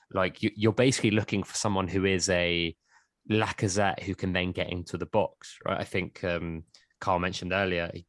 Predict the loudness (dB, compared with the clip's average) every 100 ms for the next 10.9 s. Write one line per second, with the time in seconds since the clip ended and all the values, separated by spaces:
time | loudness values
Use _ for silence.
0 | _ -8 -6 -6 -8 -6 -4 -4 -2 -2
1 | 0 -4 -10 _ -20 -20 -8 -6 -4 -6
2 | -6 -4 0 2 0 -4 -8 -4 -4 -4
3 | -10 -4 -4 -4 -8 -6 -6 -6 -8 -8
4 | -8 -10 -6 -2 0 0 0 0 -2 -6
5 | -6 -12 _ _ 0 4 4 2 -4 -2
6 | -2 -2 0 2 2 -2 -6 -6 -12 -4
7 | 2 6 6 4 -2 -20 _ -8 2 4
8 | 4 2 0 2 2 0 -2 -4 _ -2
9 | 2 2 2 0 0 0 0 -2 -4 -4
10 | -6 0 2 4 2 -2 -4 -4 -4